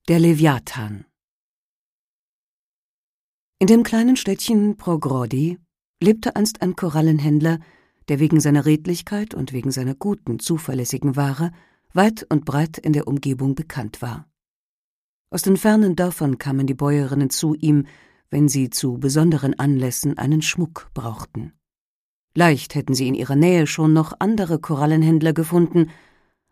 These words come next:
aber sie wussten, dass sie dort nur alltäglichen Tand und billigen Flitter bekommen konnten.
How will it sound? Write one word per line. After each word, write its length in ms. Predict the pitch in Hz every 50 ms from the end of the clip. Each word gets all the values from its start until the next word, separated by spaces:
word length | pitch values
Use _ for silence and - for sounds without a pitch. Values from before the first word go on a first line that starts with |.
| - -
aber 120 | 175 202 196
sie 180 | 175 220 196
wussten, 420 | 226 247 233 - - - - 226 214
dass 160 | 185 170 -
sie 140 | - 156 160
dort 340 | 165 156 175 180 175 -
nur 320 | 170 160 151 147 135 135 - -
alltäglichen 840 | 147 156 151 156 156 - - 160 160 160 156 139 127 - 127 113
Tand 340 | - - 156 156 160 160 160
und 360 | - - 117 - _ - - - _
billigen 340 | - 165 147 143 - 131 131
Flitter 360 | - - 165 160 160 143 127
bekommen 420 | - - 110 - 123 113 113 113 110
konnten. 520 | - 117 110 110 110 - - 107 113 _